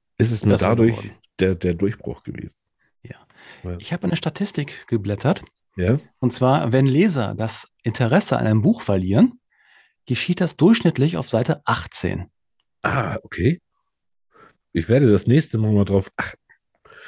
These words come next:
Speaker 1: Und ihr auch, liebe Zuhörer, natürlich auch immer, äh, ihr, ihr guckt mal, auf welcher Seite ihr ein Buch aufhört zu lesen. Ähm, ich hoffe natürlich nicht die unserer Gäste, die wir hatten.
Speaker 2: Ja.
Speaker 1: Also bei die
Speaker 2: Ja.
Speaker 1: kann man ja durchlesen.
Speaker 2: No-,
Speaker 1: Ich hab
Speaker 2: noch ein
Speaker 1: noch
Speaker 2: kurzer?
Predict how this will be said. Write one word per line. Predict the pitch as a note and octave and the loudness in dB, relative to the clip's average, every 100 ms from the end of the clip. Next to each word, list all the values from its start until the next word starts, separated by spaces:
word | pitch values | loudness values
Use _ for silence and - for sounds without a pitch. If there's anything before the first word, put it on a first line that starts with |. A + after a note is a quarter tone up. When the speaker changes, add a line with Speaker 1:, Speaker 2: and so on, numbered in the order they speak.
| - - | -10 -2
Speaker 1:
Und | A#2 | 2
ihr | D#3+ A2+ | 4 4
auch, | C3 | 2
liebe | A2+ A#2 | 2 2
Zuhörer, | - F3+ C3+ F#2+ | 2 4 4 4
natürlich | F#2 D#3 C#3+ A#2 | 4 4 4 4
auch | C#3 C3 | 2 0
immer, | - D#3+ D3+ - - - _ | 2 4 2 0 -14 -20 _
äh, | A2+ A2+ A2 G#2+ | 2 6 6 4
ihr, | G#2 A#2+ G#2+ - - | 2 2 4 2 -6
ihr | - A2 | -6 -6
guckt | - D#3 - | -2 -4 2
mal, | C3 | 2
auf | G2+ G2+ | 2 0
welcher | G2+ G2 | 0 0
Seite | F#2+ G2 | 0 2
ihr | G2 F2+ F2+ - | 2 0 -2 -4
ein | F#2 | -6
Buch | F2 F2 - | -4 -6 -6
aufhört | F2 - D#2 - | -6 -6 -10 -8
zu | - | -6
lesen. | D#2 D#2+ F2 - - - - - - | -6 -6 -8 -12 -16 -16 -18 -14 -4
Ähm, | E2+ E2 C2+ | -4 -4 -6
ich | - | -4
hoffe | A2 F#2 | -2 -2
natürlich | E2+ F#2 D#2+ F2+ | -6 -6 -4 0
nicht | C3 - - | -2 -2 -8
die | A2 A#2+ | -6 -4
unserer | G2+ D#2+ E2 | -4 -2 -4
Gäste, | D#2+ - - D#2 | -6 -12 -14 -14
die | C#2+ D2+ | -14 -14
wir | - | -14
hatten. | - _ F#2+ | -16 _ -14
Speaker 2:
Ja. | F#2 A#2 - - - | -10 -10 -12 -20 -18
Speaker 1:
Also | E2+ | -16
bei | D#2+ | -14
die | E2 - | -12 -6
Speaker 2:
Ja. | A2 | -4
Speaker 1:
kann | - F2 | -4 -10
man | F2 | -10
ja | |
durchlesen. | F2 - - - - - - - - - - - | -10 -12 -14 -16 -16 -20 -18 -14 -12 -14 -18 -6
Speaker 2:
No-, | - | -2
Speaker 1:
Ich | D3 | 2
hab | D3+ | 4
Speaker 2:
noch | D#3+ | 6
ein | |
Speaker 1:
noch | E3+ | 6
Speaker 2:
kurzer? | F#3 - B3 A#3+ | 2 4 2 2